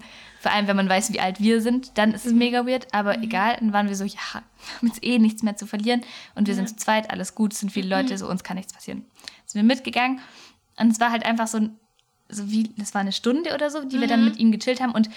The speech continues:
Speaker 1: übrigens dachten wir auch so, es wären so mehrere Freunde. Er war, er war mit einem Freund da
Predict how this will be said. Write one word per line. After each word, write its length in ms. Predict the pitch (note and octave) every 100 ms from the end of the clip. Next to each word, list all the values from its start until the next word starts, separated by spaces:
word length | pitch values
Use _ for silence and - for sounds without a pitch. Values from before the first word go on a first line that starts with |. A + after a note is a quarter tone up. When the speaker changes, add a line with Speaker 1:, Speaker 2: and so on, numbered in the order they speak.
| -
Speaker 1:
übrigens 420 | - A3+ A#3 A3+ A3+
dachten 320 | A3 A3 G#3+
wir 120 | A3
auch 80 | G3+
so, 120 | G#3
es 100 | G3+
wären 180 | G3+ G3+
so 60 | F#3
mehrere 540 | F#3 G3+ B3+ B3 A3
Freunde. 420 | - A3 A3+ -
Er 120 | G3
war, 100 | G3 -
er 100 | G#3 G#3
war 60 |
mit 180 | G3+ F3+
einem 320 | - G#3+ A3 A3
Freund 380 | - G3+ G#3+
da 160 | A3 A3